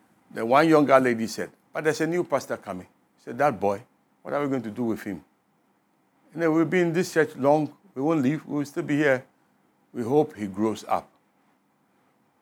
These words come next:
The wife was thoroughly confused. And she went telling the husband, "I think you made a mistake to accept to be the senior pastor of these people. They have no respect for you at all." So he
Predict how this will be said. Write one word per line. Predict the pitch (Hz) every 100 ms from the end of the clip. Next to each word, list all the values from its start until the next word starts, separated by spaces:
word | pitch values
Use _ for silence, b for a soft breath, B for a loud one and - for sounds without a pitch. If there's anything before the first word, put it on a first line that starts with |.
| -
The |
wife | 117 160 175 -
was | 101 - -
thoroughly | - 117 117 110 110
confused. | - 80 - 82 - - - _ _ _ _ _ _ _ _ _ _ _ _ _ _ _ _ _ _ _
And | -
she | - 101
went | 90 110 101
telling | 107 95
the | 87
husband, | - 92 - 80 - _ _ _ _ _ _ _ _ _ _ -
"I | -
think | - 139
you | 107
made | 92 107 90
a |
mistake | 87 76 - 85 _ _
to | -
accept | 82 - 90
to | -
be | 95 90 - - _ _
the | -
senior | - 113 104
pastor | 98 85 - 90
of | 82
these | 90
people. | - 76 _ _ _ _ _ _ _
They | -
have | 104 101
no | 113
respect | 90 82 - - -
for | - 78
you | 82 90 _
at | - -
all." | - 92 - _ _ _ _ _ _ _ _ _ _ _ _ _
So | -
he | 107 107